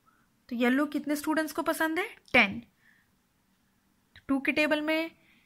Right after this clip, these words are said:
टेन कितने बार में आएगा? टू फ़ाइव जा टेन। और आप टेन को भी डिवाइड करोगे टू से तो फ़ाइव आएगा,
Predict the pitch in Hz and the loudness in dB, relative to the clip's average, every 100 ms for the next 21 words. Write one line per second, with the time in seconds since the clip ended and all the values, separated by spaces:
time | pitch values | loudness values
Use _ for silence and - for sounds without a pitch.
0 | _ _ - 269 294 285 285 294 320 320 | _ _ -4 -2 -4 -6 -2 0 0 2
1 | 320 320 370 427 - _ _ _ _ _ | 2 4 2 -2 -6 _ _ _ _ _
2 | - - _ _ _ _ _ _ _ _ | -20 -20 _ _ _ _ _ _ _ _
3 | 302 302 311 285 269 480 571 - - - | 2 4 6 6 6 2 2 -6 -20 -20
4 | _ 262 233 214 - _ - 247 247 247 | _ 4 4 2 -14 _ 0 0 2 0
5 | 247 294 294 302 302 302 302 311 302 294 | 0 0 0 2 4 4 4 0 2 0
6 | 294 269 269 254 262 247 247 254 269 254 | -2 -4 -4 -6 -2 2 4 4 2 2
7 | 254 | -4